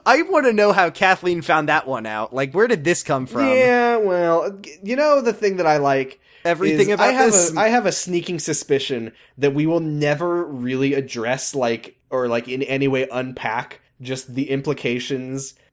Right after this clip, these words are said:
Speaker 2: of everything that Marshall ever said and did, knowing that the entire time
Speaker 1: He was
Speaker 2: he was
Speaker 1: cheating.
Speaker 2: flying to Kenya annually to fuck some lady.
Speaker 1: He was flying, S-,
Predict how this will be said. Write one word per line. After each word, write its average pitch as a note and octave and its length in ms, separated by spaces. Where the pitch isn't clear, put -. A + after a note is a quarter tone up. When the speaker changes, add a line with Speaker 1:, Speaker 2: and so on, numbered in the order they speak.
Speaker 2:
of A2 460
everything D3 580
that C3+ 180
Marshall B2 640
ever B2 280
said A#2+ 540
and A2 260
did, A#2+ 520
knowing B2+ 520
that A#2+ 140
the A#2 120
entire A#2+ 420
time A#2+ 220
Speaker 1:
He - 40
was B2+ 160
Speaker 2:
he B2+ 80
was B2 80
Speaker 1:
cheating. D3+ 240
Speaker 2:
flying C#3+ 480
to D3 100
Kenya D3+ 640
annually D#3+ 600
to D#3 140
fuck D3 360
some C#3+ 320
lady. C3+ 460
Speaker 1:
He C4 100
was C4+ 120
flying, D#4 300
S-, - 160